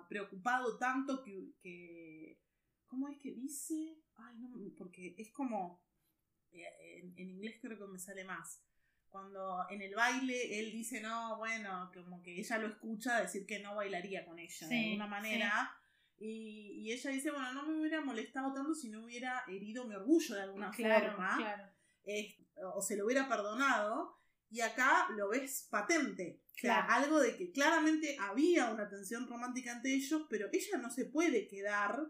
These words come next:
Speaker 1: con
Speaker 2: Claro.
Speaker 1: eso guardado y lo tiene que decir. Y es maravilloso.
Speaker 2: Sí,
Speaker 1: Es
Speaker 2: sí.
Speaker 1: un momento maravilloso.
Speaker 2: Sí, sí, sí.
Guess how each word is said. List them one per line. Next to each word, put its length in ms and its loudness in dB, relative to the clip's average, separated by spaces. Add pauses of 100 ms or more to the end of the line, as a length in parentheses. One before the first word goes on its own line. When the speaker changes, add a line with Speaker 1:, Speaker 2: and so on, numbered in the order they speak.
Speaker 1:
con 140 -2
Speaker 2:
Claro. 220 6
Speaker 1:
eso 80 4
guardado 640 4
y 100 -6
lo 120 -4
tiene 240 -4
que 120 -2
decir. 520 -6 (220)
Y 140 -6
es 100 0
maravilloso. 760 0
Speaker 2:
Sí, 320 -2
Speaker 1:
Es 120 0
Speaker 2:
sí. 160 2
Speaker 1:
un 60 0
momento 280 -6
maravilloso. 360 -10
Speaker 2:
Sí, 220 -12
sí, 200 -16
sí. 140 -20